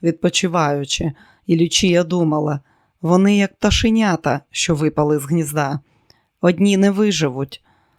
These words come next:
Ну що ж, погані їхні справи. Але я з цим хрестом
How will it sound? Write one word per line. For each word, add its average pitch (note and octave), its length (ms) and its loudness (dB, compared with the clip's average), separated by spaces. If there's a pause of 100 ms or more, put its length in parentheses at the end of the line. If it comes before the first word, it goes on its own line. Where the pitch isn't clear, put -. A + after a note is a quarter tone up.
(200)
Ну G3 160 2
що C#3 320 -2
ж, - 200 -10 (260)
погані G3+ 560 0
їхні C#3+ 320 -2
справи. D3 580 -2 (840)
Але F3+ 280 4
я F#3+ 200 0
з F#3 40 -4
цим G3+ 220 0
хрестом F3 580 0